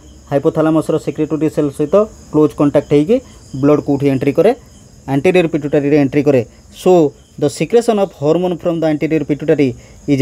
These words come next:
regulated by the releasing and inhibiting hormones of the hypothalamus। ଯେହେତୁ ଆମର ସୁପେରିୟର ହାଇପୋଫାଇସିଆଲ ଆର୍ଟେରୀ ହାଇପୋଥାଲାମସ୍ ଦେଇକି ହିଁ ଆଣ୍ଟେରିୟର ପିଟ୍ୟୁଟାରୀକୁ ଯାଉଛି, ତେଣୁ ଆଣ୍ଟେରିୟର ପିଟ୍ୟୁଟାରୀର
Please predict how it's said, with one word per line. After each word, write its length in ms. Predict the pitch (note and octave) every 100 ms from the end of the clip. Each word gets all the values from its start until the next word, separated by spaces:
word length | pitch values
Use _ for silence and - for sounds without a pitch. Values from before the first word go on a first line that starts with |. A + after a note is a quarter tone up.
| C#3
regulated 460 | C3+ D#3+ F3 -
by 160 | C#3+ C3+
the 140 | E3+ A#3+ - _ -
releasing 520 | B2+ C#3+ F#3 G3 G#3
and 120 | G3
inhibiting 640 | E3+ D3+ D#3+ D#3 D#3+ D#3+ D#3
hormones 400 | C3+ C#3+ D3+ D3
of 120 | C3
the 100 | C#3
hypothalamus। 600 | C3 C3+ C#3+ C#3 C3 A2+ - - - -
ଯେହେତୁ 440 | B2+ C#3 F#3+ G#3+ F#3 C#3+ - - - -
ଆମର 240 | D3+ F3 G3+ G3+ - - - - - - - - -
ସୁପେରିୟର 480 | - D#3+ G#3+ A#3+ A3
ହାଇପୋଫାଇସିଆଲ 600 | F3+ F#3 F#3+ F3+ D#3+ F3+
ଆର୍ଟେରୀ 380 | C#3+ B2+ E3+ C3 - _ _ - -
ହାଇପୋଥାଲାମସ୍ 640 | - C#3+ A3+ G#3+ G3 F#3+ F3
ଦେଇକି 460 | C#3+ D3+ A3 A3 G#3+
ହିଁ 200 | F#3 B3+ C#4 - - F3+
ଆଣ୍ଟେରିୟର 320 | E3 F3+ F3+
ପିଟ୍ୟୁଟାରୀକୁ 500 | F3+ D#3 F3 E3+ E3
ଯାଉଛି, 320 | E3 D#3 C#3+ A#2 - - -
ତେଣୁ 200 | E3 D#3
ଆଣ୍ଟେରିୟର 420 | C#3+ C#3 G3 G#3
ପିଟ୍ୟୁଟାରୀର 540 | F#3+ D#3 E3 F3 E3+